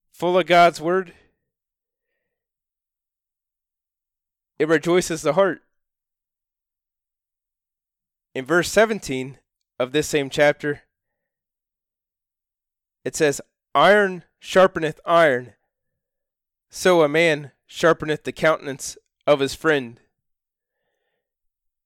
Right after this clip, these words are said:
And that's what it can be like when we hang out with other people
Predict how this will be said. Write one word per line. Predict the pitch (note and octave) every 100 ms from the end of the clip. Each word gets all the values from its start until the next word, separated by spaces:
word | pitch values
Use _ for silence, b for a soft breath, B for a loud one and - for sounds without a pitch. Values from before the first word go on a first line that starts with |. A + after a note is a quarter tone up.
| _
And | B2+ F3
that's | G3+
what | G#3+
it | F#3
can | E3+
be | D3+ G#3
like | D3 B2 - _ _ _ _ _ _ _ _
when | D#3+ E3 D#3 C3+ _ _ _ _ _ _
we | C3+
hang | C#3 F#3
out | F3 F3
with | - D#3
other | F#3 F3+
people | - D#3+ - C3+ B2